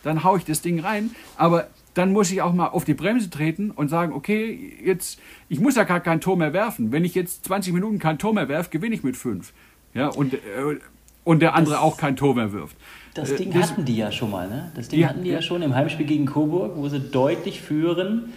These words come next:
Speaker 2: und dann aber gerade so über die Ziellinie kommen,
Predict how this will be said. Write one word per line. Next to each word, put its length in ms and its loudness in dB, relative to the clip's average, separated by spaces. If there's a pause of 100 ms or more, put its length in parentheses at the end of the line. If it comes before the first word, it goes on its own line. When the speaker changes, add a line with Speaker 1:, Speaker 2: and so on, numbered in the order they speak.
(380)
Speaker 2:
und 240 -2
dann 200 2
aber 500 2
gerade 580 6
so 520 2
über 160 0
die 120 4
Ziellinie 460 -2
kommen, 360 -2